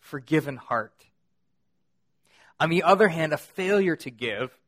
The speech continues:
could be an indication of an unforgiven and greedy heart. So where is your heart? Are you giving for the right reasons? Do not give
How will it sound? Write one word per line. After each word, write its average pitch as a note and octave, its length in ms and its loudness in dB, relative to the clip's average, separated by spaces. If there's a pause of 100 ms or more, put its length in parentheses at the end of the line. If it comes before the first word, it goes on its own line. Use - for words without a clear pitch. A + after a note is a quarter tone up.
(180)
could E3+ 180 4
be E3+ 140 -2
an E3 160 -6
indication D3+ 840 -6 (220)
of C#3+ 160 -4
an D#3 220 -8
unforgiven C#3+ 880 -6
and D3 260 -10
greedy D#3+ 460 -8
heart. G#2 500 -10 (600)
So - 200 -2
where F3+ 360 -2
is F3+ 180 2
your F3+ 100 -4
heart? B2+ 400 -6 (640)
Are E3 60 0
you F#3+ 160 2
giving G#3+ 380 2
for G#3+ 140 0
the G3 100 6
right E3 320 4
reasons? F3 680 -6 (1040)
Do A#3 240 4
not G3+ 400 4
give C#3 540 2